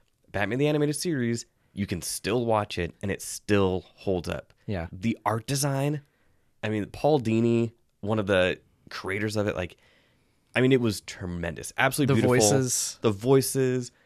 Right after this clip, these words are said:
Speaker 1: the sound
Speaker 2: Beyond
Speaker 1: like,
Speaker 2: Mark
Speaker 1: like,
Speaker 2: Hamill, I mean, uh,
Speaker 1: yeah,
Speaker 2: lots
Speaker 1: Kevin
Speaker 2: of great
Speaker 1: Conroy.
Speaker 2: Yeah.
Speaker 1: I mean, I've talked about it before. When I read a comic book, Kevin Conroy's voice is
Speaker 2: Yeah.
Speaker 1: Batman.
Speaker 2: Uh-huh.
Speaker 1: It will always be.
Speaker 2: Mm-hmm.
Speaker 1: So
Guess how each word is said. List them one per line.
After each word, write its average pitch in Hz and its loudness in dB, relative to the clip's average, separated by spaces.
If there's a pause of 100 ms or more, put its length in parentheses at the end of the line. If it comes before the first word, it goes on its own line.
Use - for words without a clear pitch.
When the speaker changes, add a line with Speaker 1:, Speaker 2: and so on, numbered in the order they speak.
(240)
Speaker 1:
the 98 -6
sound 113 2
Speaker 2:
Beyond 214 6
Speaker 1:
like, 160 4
Speaker 2:
Mark 135 4
Speaker 1:
like, - 0
Speaker 2:
Hamill, 101 -2
I 110 -8
mean, 107 -4
uh, 107 -8
Speaker 1:
yeah, 214 0
Speaker 2:
lots 127 0
Speaker 1:
Kevin 127 2
Speaker 2:
of - -4
great - -4
Speaker 1:
Conroy. 127 0 (220)
Speaker 2:
Yeah. 85 -4 (340)
Speaker 1:
I 127 -2
mean, 123 -2
I've 123 0
talked 110 -4
about 101 2
it - -8
before. 85 -2 (360)
When 127 2
I 165 6
read 180 2
a 180 0
comic 139 -2
book, 82 -6 (380)
Kevin 117 0
Conroy's 95 0
voice 85 -4
is 92 0
Speaker 2:
Yeah. 85 -6
Speaker 1:
Batman. - -10 (160)
Speaker 2:
Uh-huh. 101 -4 (280)
Speaker 1:
It 139 4
will 135 4
always 143 6
be. - 0 (240)
Speaker 2:
Mm-hmm. 135 -4 (380)
Speaker 1:
So 98 2